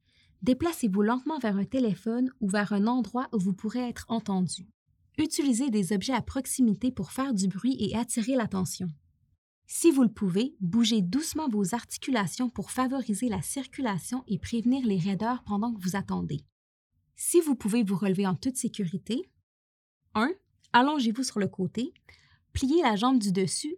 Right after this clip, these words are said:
et roulez davantage sur le côté. Redressez-vous lentement en vous appuyant sur vos coudes ou sur vos mains. Deux, déplacez-vous vers une chaise robuste ou un autre meuble stable.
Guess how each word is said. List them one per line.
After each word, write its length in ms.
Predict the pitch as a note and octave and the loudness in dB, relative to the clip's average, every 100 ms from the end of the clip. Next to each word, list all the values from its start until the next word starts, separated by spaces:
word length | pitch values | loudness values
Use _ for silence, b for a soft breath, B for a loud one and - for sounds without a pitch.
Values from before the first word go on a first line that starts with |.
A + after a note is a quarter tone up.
| - | -2
et 140 | G#3 | 0
roulez 320 | F3 C4 D4 | 2 0 0
davantage 720 | G#3+ C4+ B3+ A3+ B3+ C4 B3 | 2 2 4 2 0 0 0
sur 120 | - | 0
le 120 | G#3 F#3+ | -2 -2
côté. 380 | F#3 - - - _ _ _ b b b | -4 -4 -10 -14 _ _ _ b b b
Redressez-vous 680 | G#3 B3 B3 A#3 - F#3+ F#3+ | 2 2 2 0 0 0 4
lentement 440 | G3+ C4+ - D4+ G4+ | 2 2 0 -2 0
en 120 | G#3+ | 0
vous 240 | F#3+ F#3+ B3+ | 2 0 0
appuyant 360 | C#4 - C4 | -4 -2 -2
sur 140 | - G#3 | 0 0
vos 180 | G3 | 0
coudes 360 | G3 - C4+ C4 - | 0 0 -2 -2 -2
ou 80 | |
sur 220 | C4 - A3 | -4 0 0
vos 180 | F#3+ | 0
mains. 220 | F#3 C#3 - _ _ _ _ _ _ _ - | 0 -2 -8 _ _ _ _ _ _ _ -10
Deux, 320 | D#3 G3+ D4+ - b b b b b | -2 0 0 -6 b b b b b
déplacez-vous 680 | F#3 A3+ - E4 - B3 A#3+ | 0 0 2 0 2 2 2
vers 200 | A3+ F#3+ | 2 2
une 80 | F#3+ | 0
chaise 320 | - G3 F#3+ | 0 -2 -2
robuste 560 | F#3 F#3+ E3 B3+ - - | -2 -2 0 -2 -4 -6
ou 80 | A#3+ | 0
un 180 | G#3+ G3+ | 2 2
autre 300 | C4 - G#3 | 2 0 2
meuble 260 | G3+ G#3+ F#3 | 2 2 -2
stable. 560 | - F3+ E3+ E3+ - | -6 -6 -4 -6 -8